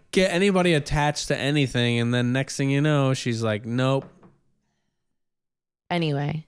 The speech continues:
Speaker 1: There have been some heinous names being pitched, though.
Speaker 2: <laughs> Give me some of your top heinous.
Speaker 1: I was trying to remember, like,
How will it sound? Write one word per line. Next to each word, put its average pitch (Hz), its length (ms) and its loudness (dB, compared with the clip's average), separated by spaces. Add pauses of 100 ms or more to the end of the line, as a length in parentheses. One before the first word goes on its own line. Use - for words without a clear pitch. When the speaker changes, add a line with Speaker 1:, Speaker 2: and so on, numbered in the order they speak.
(160)
Speaker 1:
There 147 100 2
have 139 80 2
been 120 140 0
some 110 180 -4
heinous 104 500 -4
names 101 380 -6
being 104 260 -12
pitched, 170 480 -8
though. - 240 4
Speaker 2:
<laughs> - 40 -4 (1000)
Give 311 180 2
me 339 120 4
some 349 320 2
of 349 40 2
your 427 140 2
top 254 420 0
heinous. 202 480 4
Speaker 1:
I 156 120 6
was 165 120 4
trying 202 260 0
to 220 80 4
remember, 160 760 2 (220)
like, 147 260 0